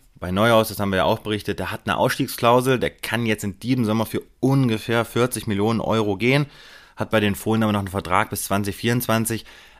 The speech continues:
aber die Bayern werden diese Summe für Neuhaus jetzt in diesem Sommer nicht bezahlen.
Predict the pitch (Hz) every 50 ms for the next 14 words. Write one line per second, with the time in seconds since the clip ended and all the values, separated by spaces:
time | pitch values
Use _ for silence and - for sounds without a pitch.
0 | - - 95 104 104 101 - - 101 110 113 110 104 101 101 101 101 87 - 104
1 | 110 104 104 87 98 101 110 110 107 107 101 - - - _ _ _ - - -
2 | 90 90 92 98 104 104 95 98 98 98 92 - 98 - - - - 92 85 -
3 | - 110 123 123 123 120 92 101 104 107 110 107 107 101 - - - _ _ _
4 | _ _ - 82 90 101 104 - - - - _ _ - 80 - - - - -
5 | -